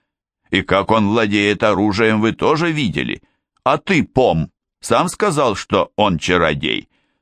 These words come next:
«Шептун», бросил Помрой презрительно.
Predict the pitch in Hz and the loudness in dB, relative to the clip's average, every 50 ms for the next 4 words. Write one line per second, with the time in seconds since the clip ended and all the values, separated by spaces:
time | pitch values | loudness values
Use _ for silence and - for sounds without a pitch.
0 | _ _ _ _ _ _ _ _ - - - - 80 82 - - - - 78 80 | _ _ _ _ _ _ _ _ -8 -6 -4 -2 -2 -2 -2 -6 -8 -4 -2 0
1 | 80 78 78 78 80 87 _ _ _ _ _ _ _ - - 110 - 104 104 98 | 2 2 2 0 -2 -4 _ _ _ _ _ _ _ -8 -4 -2 0 2 2 0
2 | - - 95 90 78 - - 92 92 87 85 85 85 85 85 80 - 82 82 85 | 0 0 0 0 0 0 0 2 2 2 2 0 0 0 -2 -2 -2 -2 -2 -2
3 | 76 76 71 60 - - - 50 50 55 50 | -2 -4 -6 -6 -8 -8 -8 -8 -6 -8 -8